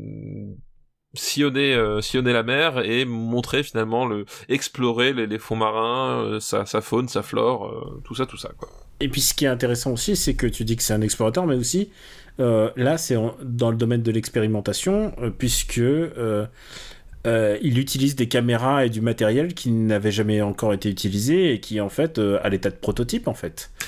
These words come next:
Speaker 1: Oui, complètement. Bah, il y a, il y avait une
Speaker 2: Il y a
Speaker 1: il y a
Speaker 2: des, il y a des nouvelles caméras, il y a des caméras qui vont très, très profondément. Enfin, oui, c'est quelque chose que, qui n'avait pas encore été fait à l'époque.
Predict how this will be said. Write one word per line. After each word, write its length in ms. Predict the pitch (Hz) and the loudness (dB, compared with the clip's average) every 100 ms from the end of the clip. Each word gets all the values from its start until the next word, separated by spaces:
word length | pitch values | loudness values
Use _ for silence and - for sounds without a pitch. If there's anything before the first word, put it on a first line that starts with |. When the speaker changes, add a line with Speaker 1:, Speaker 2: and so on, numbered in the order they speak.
| - 135 | -4 0
Speaker 1:
Oui, 180 | 269 - - | 0 -2 -6
complètement. 340 | 127 139 160 | -2 0 0
Bah, 100 | 120 | 0
il 120 | 127 | 0
y 80 | 127 | -2
a, 40 | |
il 60 | 139 | 2
y 60 | 123 | 2
avait 140 | 143 | 2
une 60 | 147 | 2
Speaker 2:
Il 80 | |
y 40 | 113 | 2
a 40 | |
Speaker 1:
il 80 | 92 | 4
y 60 | 123 | 2
a 20 | |
Speaker 2:
des, 80 | 120 | 0
il 180 | 120 | 0
y 60 | 123 | 2
a 60 | 135 | 4
des 120 | 135 | 4
nouvelles 240 | 123 123 | 4 2
caméras, 640 | - 107 101 107 135 160 | 0 0 2 2 4 4
il 40 | 143 | 4
y 40 | |
a 40 | 113 | 2
des 120 | 113 | 2
caméras 320 | 113 107 110 | 0 0 0
qui 160 | 110 110 | -2 0
vont 220 | 113 110 | 0 0
très, 240 | - 113 | 0 -2
très 160 | 117 104 | 0 -2
profondément. 1120 | - 107 104 101 101 113 139 151 165 165 160 | -2 -2 0 2 2 2 2 4 4 4 2
Enfin, 220 | 147 - | 2 0
oui, 140 | 110 110 113 101 | 0 -2 -4 -6
c'est 220 | - 120 | -2 0
quelque 240 | 117 107 | -2 -4
chose 280 | 113 156 175 | -2 -2 -2
que, 340 | - 123 135 165 | 0 2 2 0
qui 180 | - | 0
n'avait 120 | 117 107 | 0 2
pas 120 | 139 | 0
encore 240 | 160 139 | 0 -2
été 140 | 139 120 | -2 0
fait 120 | 107 | -2
à 60 | |
l'époque. 240 | 120 107 | -2 -4